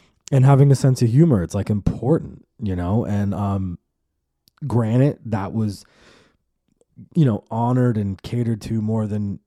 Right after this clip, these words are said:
my math homework, right? But hey, man, fuck it, you know? Um, I'm happy, and I, I, there's, there's elements of my life that I wouldn't rewrite, and I, and that's what I'm saying is it's hilarious 'cause I'm sitting in therapy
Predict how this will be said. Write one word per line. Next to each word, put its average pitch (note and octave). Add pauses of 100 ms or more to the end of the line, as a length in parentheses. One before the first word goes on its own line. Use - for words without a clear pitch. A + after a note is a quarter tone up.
(160)
my G2+
math G2+ (260)
homework, A2
right? A2
But G#2+ (640)
hey, D#3+
man, A2+
fuck C3
it, - (340)
you G2+
know? G2+ (400)
Um, F2+
I'm G2+
happy, G#2
and E2+
I, D#2
I, -
there's, G#2
there's G#2
elements B2
of A2
my G2
life G2 (520)
that A2+
I B2
wouldn't C3+
rewrite, B2+
and A2
I, A2
and A#2+
that's C3
what A#2+
I'm A2
saying D3+
is F#2+
it's F#2
hilarious A2+
'cause G2+
I'm F#2+
sitting B2+
in A#2+
therapy F2+